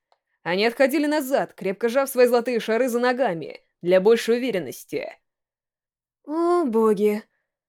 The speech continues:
Что вы опять учудили, ребята?» Шидзуко пораженно повернулась к Хаджими и Юи. Ей как-то по боку были все эти служки. А вот губы Хаджими нервно задрожали, когда он услышал, как добрый Люд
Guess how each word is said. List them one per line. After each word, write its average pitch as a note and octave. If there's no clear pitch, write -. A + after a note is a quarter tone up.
Что -
вы G4+
опять F#4+
учудили, E4
ребята?» A3
Шидзуко C#4+
пораженно A3
повернулась G3+
к -
Хаджими B3+
и C4+
Юи. A3
Ей G4
как-то F#4+
по F#4
боку A3+
были B3+
все C4
эти B3
служки. -
А F#3
вот B3
губы C#4
Хаджими A3+
нервно B3
задрожали, B3+
когда F#3+
он G#3
услышал, G#3+
как G#3
добрый G3
Люд G#3